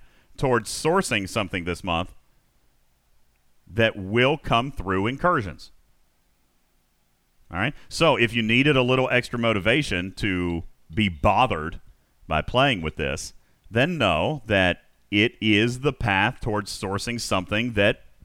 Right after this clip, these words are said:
may or may not,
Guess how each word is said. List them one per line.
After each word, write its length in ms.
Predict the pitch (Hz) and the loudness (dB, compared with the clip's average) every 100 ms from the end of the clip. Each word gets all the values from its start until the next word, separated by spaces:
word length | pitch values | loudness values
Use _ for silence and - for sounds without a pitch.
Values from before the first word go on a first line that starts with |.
| - | -18
may 760 | 73 85 98 165 110 101 196 - - - _ - | -10 -2 2 4 4 4 2 -2 -14 -20 _ -2
or 180 | 254 359 | 6 6
may 220 | 240 196 | 6 4
not, 440 | 170 156 139 101 | 4 4 4 4